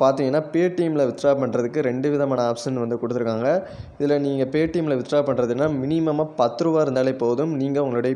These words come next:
Paytm wallet-ல வந்து வித்ட்ரா பண்ணிக்கலாம். So, பத்து ரூபா வித்ட்ரா பண்றதுக்கு நீங்க மினிமமா சிக்ஸ் தௌசண்ட் காயின்ஸ் இருந்தாலே போதும், நீங்க ஈஸியாவே வந்து Paytm wallet-ல பத்து ரூபா வந்து வித்ட்ரா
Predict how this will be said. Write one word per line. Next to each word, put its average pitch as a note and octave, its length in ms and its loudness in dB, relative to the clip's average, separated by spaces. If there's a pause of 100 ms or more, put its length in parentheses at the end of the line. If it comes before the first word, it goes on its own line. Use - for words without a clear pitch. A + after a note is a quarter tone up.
Paytm B2+ 300 -2
wallet-ல A#2+ 320 -2
வந்து A#2+ 200 -2
வித்ட்ரா C3+ 300 -2
பண்ணிக்கலாம். B2+ 380 0 (400)
So, B2 180 0
பத்து B2+ 260 0
ரூபா C#3+ 140 2 (120)
வித்ட்ரா D3+ 260 0 (100)
பண்றதுக்கு B2+ 480 -2
நீங்க C3+ 380 -2
மினிமமா C3+ 400 -2 (100)
சிக்ஸ் - 240 -6
தௌசண்ட் D#3 340 -2
காயின்ஸ் B2+ 260 -2
இருந்தாலே B2 360 0
போதும், B2+ 320 0
நீங்க C#3+ 160 -2 (220)
ஈஸியாவே C#3+ 400 0
வந்து D3+ 240 -2
Paytm C3 380 0
wallet-ல D3 360 -2
பத்து A2+ 200 -2
ரூபா C#3 180 2
வந்து A#2 180 -2
வித்ட்ரா B2+ 220 0